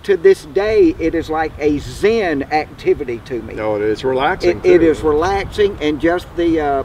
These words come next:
Speaker 1: the smell of the gunpowder is so nostalgic.
Speaker 2: Oh, yeah.
Speaker 1: That's, matter of fact, when I pulled up at the compound
Speaker 2: <laughs>
Speaker 1: in, uh, my, uh,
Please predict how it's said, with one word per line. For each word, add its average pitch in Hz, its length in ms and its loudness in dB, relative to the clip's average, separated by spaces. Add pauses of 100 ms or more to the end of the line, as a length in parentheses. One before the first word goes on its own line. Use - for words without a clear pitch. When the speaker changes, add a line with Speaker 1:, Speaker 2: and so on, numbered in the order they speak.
(120)
Speaker 1:
the 156 80 0
smell 190 360 -2
of 170 100 -4
the 165 80 -4
gunpowder 151 840 -4
is 127 80 -4
so 165 300 -2
nostalgic. 156 1080 -2 (260)
Speaker 2:
Oh, 98 60 -10
yeah. 98 220 -6
Speaker 1:
That's, 170 260 0 (140)
matter 202 200 2
of 185 60 -2
fact, 208 160 2
when 180 160 -4
I 165 100 -2
pulled 233 380 0
up 233 220 0
at 190 100 -6
the 170 100 -8
compound 170 1040 -4
Speaker 2:
<laughs> - 40 -10
Speaker 1:
in, 160 240 -4
uh, 151 260 -2
my, 147 380 -4
uh, 127 300 -6